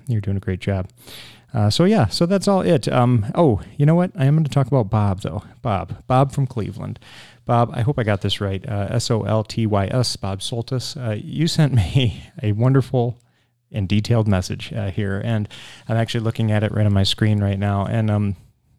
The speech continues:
I thought this was <laughs> great, Bob. I was a little bit insecure about that last episode, my Straight Outta Camera episode. If you,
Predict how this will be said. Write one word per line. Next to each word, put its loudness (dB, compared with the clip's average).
I 0
thought 2
this 2
was 4
<laughs> -
great, 2
Bob. 0
I 2
was 2
a 2
little 4
bit 6
insecure 2
about 4
that 0
last 2
episode, 2
my 4
Straight 2
Outta 2
Camera 2
episode. 4
If -2
you, 4